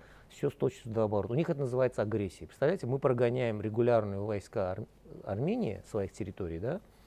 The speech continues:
У них это называется агрессия против Карабаха. А вот когда они прогоняют семьсот пятьдесят тысяч мирного населения,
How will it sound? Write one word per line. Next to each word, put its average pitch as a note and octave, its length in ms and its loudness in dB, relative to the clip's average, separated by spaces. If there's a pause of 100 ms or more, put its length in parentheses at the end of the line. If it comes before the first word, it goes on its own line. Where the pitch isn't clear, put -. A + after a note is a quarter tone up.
(220)
У A#2 100 -2
них F#3+ 160 2
это E3 140 -2
называется C#3 500 0
агрессия A#2+ 480 -2
против - 320 -8
Карабаха. E2+ 420 -8
А G#2+ 100 2
вот C#3 140 2
когда C#3+ 160 4
они D#3 120 2
прогоняют C#3+ 540 0
семьсот - 420 -4
пятьдесят A#2+ 380 -4
тысяч - 220 -10
мирного A#2+ 320 0
населения, A#2 580 -4